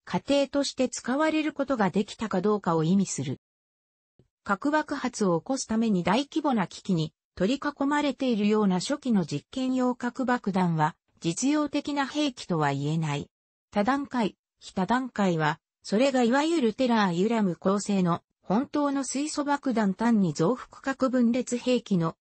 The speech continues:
形態であったかどうかを意味する。なお、ツァーリボンバと千九百九十八年のインドとパキスタンによる実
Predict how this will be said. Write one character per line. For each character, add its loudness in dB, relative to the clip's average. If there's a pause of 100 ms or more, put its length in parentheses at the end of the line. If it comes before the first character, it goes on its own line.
(160)
形 -2
態 0
で -2
あ 0
っ -4
た -2
か 0
ど 2
う -2
か 0
を 2
意 2
味 2
す -6
る。 -6 (1160)
な 4
お、 -2 (220)
ツ -2
ァ 4
ー 2
リ -2
ボ 0
ン 0
バ 0
と -6
千 0
九 -2
百 -2
九 -2
十 0
八 -2
年 4
の 0
イ 4
ン 4
ド 0
と -2 (200)
パ -2
キ 0
ス -10
タ 0
ン 4
に 2
よ 2
る -2 (240)
実 0